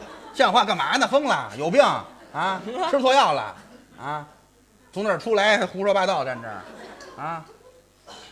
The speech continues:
Speaker 1: 我这就有疼儿女的心，要不然我给你大嘴巴，你信吗？啊！
Speaker 2: 这不都是捧您的话吗？
Speaker 1: 捧谁呀？捧谁？这是捧人说吗？
Speaker 2: 你看。
Speaker 1: 咱换换，换换，怎么样？
Speaker 2: 那干嘛呢？
Speaker 1: 啊？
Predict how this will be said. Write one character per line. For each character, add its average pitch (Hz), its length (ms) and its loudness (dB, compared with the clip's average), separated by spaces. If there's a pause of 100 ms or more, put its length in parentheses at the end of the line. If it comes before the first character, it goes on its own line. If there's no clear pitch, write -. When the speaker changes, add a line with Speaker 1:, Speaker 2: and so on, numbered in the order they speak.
(120)
Speaker 1:
我 156 160 -2
这 269 140 8
就 247 100 4
有 165 160 4
疼 233 200 0
儿 262 60 4
女 175 120 -2
的 151 80 -4
心， 233 200 -4
要 226 100 6
不 220 60 4
然 262 80 0
我 202 100 -2
给 190 80 -6
你 262 80 -6
大 202 120 -2
嘴 127 180 -6
巴， 226 60 -6
你 156 100 -6
信 147 100 -8
吗？ 117 200 -10 (600)
啊！ 165 240 -6 (220)
Speaker 2:
这 370 100 -2
不 403 140 -2
都 480 80 4 (140)
是 - 80 4
捧 165 300 -4
您 262 120 0
的 453 100 4
话 240 260 6
吗？ 147 40 0
Speaker 1:
捧 156 160 -4
谁 156 160 4
呀？ 196 400 6
捧 143 160 -8
谁？ 185 120 -4
这 254 120 0
是 262 140 -6
捧 139 140 -8
人 143 120 -8
说 147 160 -6
吗？ 127 220 -12 (720)
Speaker 2:
你 175 100 -18
看。 349 160 -4 (100)
Speaker 1:
咱 247 80 4
换 240 220 4
换， 151 280 -2
换 196 200 -2
换， 147 200 -6
怎 123 80 -12
么 131 60 -12
样？ 139 240 -8 (140)
Speaker 2:
那 359 200 -6
干 143 140 -6
嘛 147 220 -8
呢？ 139 100 -14
Speaker 1:
啊？ 120 100 -20